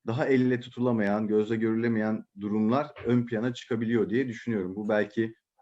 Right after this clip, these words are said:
negatif bir eleştiri olabilir, belki pozitif. Hani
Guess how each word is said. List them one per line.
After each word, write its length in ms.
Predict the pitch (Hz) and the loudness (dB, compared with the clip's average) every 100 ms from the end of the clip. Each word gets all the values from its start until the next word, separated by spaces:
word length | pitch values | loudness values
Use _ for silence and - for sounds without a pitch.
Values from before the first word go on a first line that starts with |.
| - | -4
negatif 500 | 110 117 117 98 98 | 0 0 -2 -6 -4
bir 120 | 95 | -2
eleştiri 380 | 92 95 - 90 | -2 -4 -8 -6
olabilir, 420 | 85 87 117 120 | -6 -4 -4 -2
belki 300 | 104 98 - | -2 -2 -6
pozitif. 520 | 107 101 78 135 151 _ _ _ _ _ - | -8 -8 -10 -14 -14 _ _ _ _ _ -4
Hani 320 | 113 113 | 0 0